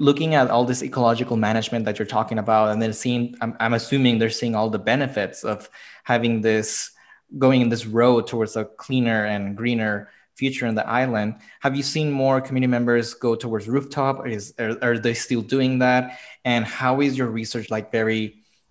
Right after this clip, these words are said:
helping them understand that? I don't know if I'm <laughs> having, I'm being clear with my question, but, um, I think it's just so cool having that, like, I, how you said, that intersection,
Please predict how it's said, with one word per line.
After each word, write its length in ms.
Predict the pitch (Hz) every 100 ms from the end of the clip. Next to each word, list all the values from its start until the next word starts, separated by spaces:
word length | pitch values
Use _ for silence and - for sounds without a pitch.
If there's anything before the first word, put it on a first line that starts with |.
| - -
helping 560 | - 131 127 123 117 113
them 120 | 113
understand 720 | 107 104 - - 117 113 110
that? 200 | 107 107 104 113 120
I 60 |
don't 100 | 135
know 120 | 131 127
if 40 | 131 -
I'm 200 | 131 120 - 156
<laughs> 320 | - - -
having, 260 | 156 139 208
I'm 220 | 156 147
being 180 | 151 151
clear 220 | - 151 151
with 80 | 147
my 100 | 131
question, 360 | - 135 139 127
but, 80 | 120 - - - - - _
um, 260 | 147 139 135
I 80 | 147
think 220 | 196 214
it's 80 | 180
just 160 | 190
so 120 | - 185 185
cool 280 | 165 175 170
having 580 | 147 151 147 147 143 135
that, 240 | 139 131
like, 180 | 131 131 - - -
I, 120 | 135 131
how 180 | - 127
you 40 | 120
said, 240 | - 127
that 180 | 123 123 131
intersection, 640 | 123 - 113 110 - 107